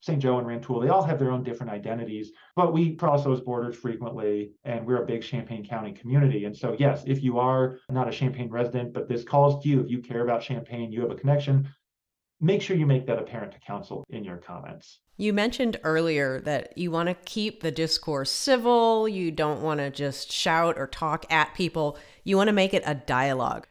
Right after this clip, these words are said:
Speaker 2: How do you recommend somebody speak up in the most productive way about the allocation of this money?
Speaker 1: There are a few ways to do that, and I would say the most productive way to speak up is to be organized. I have been following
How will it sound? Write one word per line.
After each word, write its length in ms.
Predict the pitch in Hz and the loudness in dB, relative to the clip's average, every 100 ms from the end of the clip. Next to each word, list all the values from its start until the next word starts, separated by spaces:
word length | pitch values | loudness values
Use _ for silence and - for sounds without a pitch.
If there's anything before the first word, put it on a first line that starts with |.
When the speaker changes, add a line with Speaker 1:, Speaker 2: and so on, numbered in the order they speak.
| _ | _
Speaker 2:
How 220 | - 233 | 6 6
do 80 | 294 | 6
you 100 | 247 | 4
recommend 520 | 175 180 190 165 165 | 4 4 2 2 2
somebody 300 | 175 156 151 | 0 0 -2
speak 320 | - - 170 156 | -4 -4 0 2
up 160 | 147 | 2
in 80 | 156 | 0
the 80 | 139 | 0
most 320 | 135 135 - | 0 -2 -4
productive 640 | 170 143 - 143 - 151 135 | -4 -2 -2 -2 0 -2 0
way 220 | 135 131 | 2 2
about 260 | 127 123 | 0 -2
the 120 | 151 127 | 0 0
allocation 540 | 127 135 139 131 135 | 0 0 -4 -2 -4
of 60 | 131 | -4
this 180 | 131 | -6
money? 460 | 131 123 113 92 - - _ _ _ | -6 -6 -8 -10 -18 -20 _ _ _
Speaker 1:
There 160 | 165 190 | 6 6
are 120 | 180 | 6
a 40 | - | 0
few 140 | 269 | 0
ways 220 | 226 139 | 2 2
to 60 | - | 0
do 140 | 110 | -8
that, 220 | 104 110 135 | -4 -2 2
and 100 | 147 | 4
I 100 | 185 | 4
would 140 | 202 | 2
say 440 | - 185 175 160 156 | 2 2 4 0 0
the 120 | 135 | -2
most 400 | 143 160 233 247 | 0 0 -2 -4
productive 400 | 220 - 156 170 | -2 -2 0 -2
way 180 | 139 131 | -2 -2
to 80 | 127 | -2
speak 320 | - 123 120 | -6 -10 -8
up 340 | 113 113 - _ _ _ | -8 -8 -10 _ _ _
is 180 | 143 139 | 2 2
to 100 | - | 0
be 240 | 123 123 123 | -2 -4 -2
organized. 720 | 113 107 95 85 82 - - _ _ _ _ _ | -2 -2 -6 -10 -12 -16 -20 _ _ _ _ _
I 280 | 147 139 156 | 0 2 4
have 500 | 143 151 143 135 - | 2 2 2 0 -2
been 160 | 143 131 | 0 0
following 640 | - 135 135 135 131 131 | 2 2 4 2 0 -4